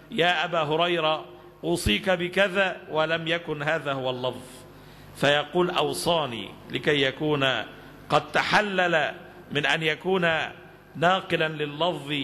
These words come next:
للكلام بلفظه، وإنما يكون ناقلا له بمعناه. وهذا من شدة تحري الصحابة رضي الله عنهم لأن يتحروا الدقة التامة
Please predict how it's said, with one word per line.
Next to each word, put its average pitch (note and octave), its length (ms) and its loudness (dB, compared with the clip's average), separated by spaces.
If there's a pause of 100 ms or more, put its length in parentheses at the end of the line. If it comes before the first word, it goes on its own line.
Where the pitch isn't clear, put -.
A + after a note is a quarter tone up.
(220)
للكلام D3+ 520 0
بلفظه، F3 680 0 (380)
وإنما D3+ 560 0
يكون D3+ 300 -4
ناقلا D3 440 0
له C3+ 360 0
بمعناه. A#2 600 -2 (560)
وهذا D3 400 4
من C#3 140 -4
شدة D3 360 0
تحري C#3 560 -2
الصحابة C3 680 -2 (440)
رضي C3+ 280 0
الله D3+ 400 2
عنهم D3+ 520 -2 (440)
لأن C#3 920 0
يتحروا D#3 640 0
الدقة F#3 460 -4
التامة F#3 840 0